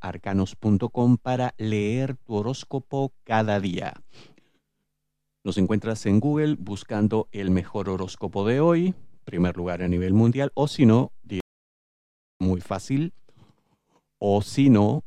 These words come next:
lee la de ese amigo, su afecto por ti es sincero.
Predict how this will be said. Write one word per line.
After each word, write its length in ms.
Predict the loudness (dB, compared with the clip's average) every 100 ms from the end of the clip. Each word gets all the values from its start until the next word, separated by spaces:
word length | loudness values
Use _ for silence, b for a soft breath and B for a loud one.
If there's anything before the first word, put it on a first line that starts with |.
| -6
lee 540 | 0 2 2 0 -2 -6
la 160 | -10 -10 _ _ _ _ _ -10 -6
de 100 | -4
ese 200 | -2 2
amigo, 580 | 6 6 4 -4 -8 -14 -18
su 220 | -14 -12
afecto 580 | -12 -8 -8 -8 -10 -8
por 280 | -4 -4
ti 360 | -4 -4 -4 -4 -10
es 360 | -6 -4 -6 -12
sincero. 1080 | -16 2 6 6 6 2 4 2 -4 -6 -12